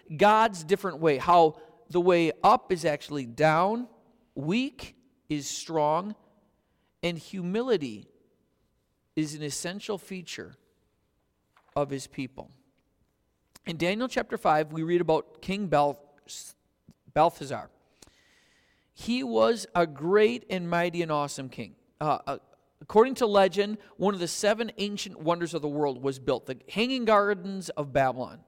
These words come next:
he built. He was wealthy beyond all wealth. He drank, at least it's depicted in this story, he drank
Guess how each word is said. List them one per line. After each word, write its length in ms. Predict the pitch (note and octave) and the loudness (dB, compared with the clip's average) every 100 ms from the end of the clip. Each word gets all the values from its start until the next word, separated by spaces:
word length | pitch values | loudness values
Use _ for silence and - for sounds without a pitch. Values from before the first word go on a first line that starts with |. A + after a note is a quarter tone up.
| _ | _
he 140 | _ D#3 | _ -8
built. 400 | C3 D#2 - _ _ _ _ _ _ _ _ _ _ _ | -8 -8 -14 _ _ _ _ _ _ _ _ _ _ _
He 140 | F#3+ | -2
was 140 | F#3 D#3 | 0 0
wealthy 600 | F#3 A#3+ C4 C4+ B3+ A#3 _ _ - | 4 6 4 0 -6 -8 _ _ -8
beyond 440 | F3+ F#3 F3 D#3+ - _ | -2 0 0 -2 -10 _
all 360 | F3+ F#3 F#3 D#3+ | 4 6 4 2
wealth. 360 | C#3+ B2+ - - _ | 0 -2 -6 -20 _
He 140 | A3 | -6
drank, 760 | D#3+ E3 G3 A3 B3+ B3 - - _ _ | -4 -2 0 0 -2 -6 -16 -20 _ _
at 160 | F3+ G3+ | -6 -6
least 300 | G#3+ - - | -6 -8 -12
it's 180 | E3+ - | -14 -10
depicted 520 | E3 D3 G#3 G3+ E3+ | -10 -2 -4 -2 -6
in 100 | E3+ | -4
this 160 | G3+ | -4
story, 440 | - - F#3 E3+ E3 - | -6 -6 -2 -2 -4 -8
he 140 | _ F3+ | _ -10
drank 540 | B2+ D#3 A3 B3+ C4+ | -8 -2 2 2 -2